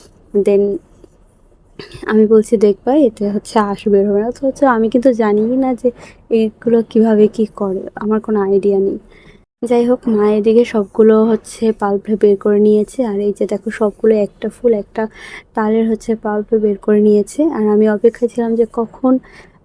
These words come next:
বড়াগুলো ভাজবে এবং আমি দেখব, কারণ দেখেও শান্তি আছে এর জন্য। এদিকে দিদির সাথে আমি কথা বলছি, আর আজকে কিন্তু বড়াগুলো দিদি বানাবে, কারণ দিদির হাতে বড়া খেতে দারুণ লাগে।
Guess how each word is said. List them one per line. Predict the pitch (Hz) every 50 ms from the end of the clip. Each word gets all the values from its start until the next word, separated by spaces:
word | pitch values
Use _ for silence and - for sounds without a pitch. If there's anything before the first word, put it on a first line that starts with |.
| _
বড়াগুলো | - 214 208 208 208 208 - 226 226 226 214
ভাজবে | - - - 202 202 - - - 226
এবং | 233 214 202 202 208 208
আমি | 208 208 214 190 - -
দেখব, | - 196 190 - _ - 220 220 202 196 _ _ _ - - - - _ _
কারণ | - 220 220 214
দেখেও | 226 220 - - 226
শান্তি | 214 - - 214 208 196 - 220 220
আছে | 208 202 - - - 262 262 - - - -
এর | 226 196 - - -
জন্য। | 202 196 202 202 - 165 156 - - - - _
এদিকে | 240 226 247 247 247 240 -
দিদির | - - 208 226 226 226 233 226
সাথে | - 240 233 233 - 240
আমি | 233 233 220
কথা | 220 208 - 214 214
বলছি, | 214 220 214 -
আর | 226 214 202
আজকে | - 202 190 - - 220
কিন্তু | 240 240 240 233
বড়াগুলো | 220 220 214 220 220 226 240 233
দিদি | 202 - 208 190 208
বানাবে, | 208 202 196 202 196 196 214 240
কারণ | 240 - 214 208 208
দিদির | 196 - 214 196 214 220 214
হাতে | 214 226 - 226 214
বড়া | 196 214 196 196 196
খেতে | 185 - 202 - 220
দারুণ | 214 - - 202 190 196 208 214 208 208
লাগে। | 208 208 220 240